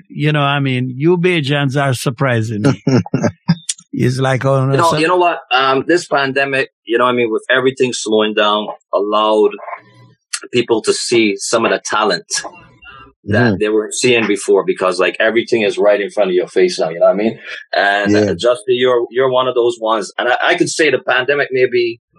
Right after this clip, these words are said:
Speaker 3: worked for you, but for me, I think
Speaker 2: Mm-hmm.
Speaker 3: it kinda worked a little bit against you because you were, before the pandemic, I see where your level was.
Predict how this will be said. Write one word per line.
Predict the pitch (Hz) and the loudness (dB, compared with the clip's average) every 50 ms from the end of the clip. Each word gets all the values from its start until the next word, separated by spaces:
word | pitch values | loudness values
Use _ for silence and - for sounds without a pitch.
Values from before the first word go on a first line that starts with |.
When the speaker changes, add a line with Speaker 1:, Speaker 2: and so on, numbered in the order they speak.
| _ 120 _ _ _ _ | _ _ _ _ _ _
Speaker 3:
worked | - - 104 127 147 160 - - | -8 -4 0 0 0 0 -2 -4
for | - 139 | -8 -4
you, | 139 170 190 175 - - _ - | 0 0 2 0 0 -4 _ -4
but | 104 107 - - | -4 -4 -2 -2
for | - 120 | -4 -2
me, | 123 147 156 143 | 0 0 0 0
I | - 107 | 0 0
think | 104 98 104 101 | 0 0 2 2
Speaker 2:
Mm-hmm. | 95 | 2
Speaker 3:
it | 92 92 | 0 -2
kinda | - 127 123 123 117 101 | -2 -2 -2 0 0 0
worked | 98 104 113 120 127 123 - _ _ _ - | 0 2 2 2 2 2 -2 _ _ _ -4
a | - 95 | -2 0
little | 107 120 127 127 110 | 0 2 2 2 2
bit | 123 123 - - | 2 0 0 0
against | 98 95 113 127 127 - - - | -2 0 0 0 0 -2 -2 -2
you | 139 143 139 | 0 0 0
because | 110 101 - - 101 98 98 98 - - - - | 0 -2 -2 0 0 2 2 2 0 -4 -10 -8
you | 98 107 131 139 | -4 -2 -2 0
were, | 131 127 123 117 110 107 107 104 - - | 2 2 2 2 0 -2 -4 -6 -4 -4
before | 110 113 - - 156 151 | -4 -2 0 2 2 2
the | 135 131 | 2 0
pandemic, | - 131 120 117 117 113 127 131 135 135 - | 0 0 -2 -2 0 -2 -2 0 0 -2 0
I | - 101 | -2 -2
see | 101 - - 139 127 120 | -2 -2 -4 -4 -2 0
where | 117 120 117 117 | 2 2 2 2
your | 113 104 107 104 104 | 0 -2 -4 -2 0
level | 117 117 117 110 107 92 | 0 2 2 2 0 -2
was. | 87 85 82 - - - - | -2 -4 -4 -4 -4 -4 -4